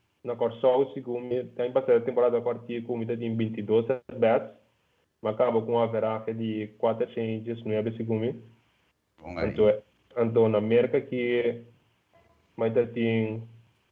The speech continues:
Speaker 1: seguro uns cinquenta e dois at-bats, hein? Cinquenta e dois, cinquenta e oito,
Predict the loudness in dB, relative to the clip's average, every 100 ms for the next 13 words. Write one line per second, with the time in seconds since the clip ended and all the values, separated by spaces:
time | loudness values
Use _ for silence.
0 | _ _ _ _ _ _ _ -12 -2 0
1 | 0 -2 -4 2 2 2 0 0 0 0
2 | 0 -4 -4 -6 -8 -18 _ _ _ -6
3 | -2 -2 0 0 0 -4 -2 0 2 4
4 | 4 4 0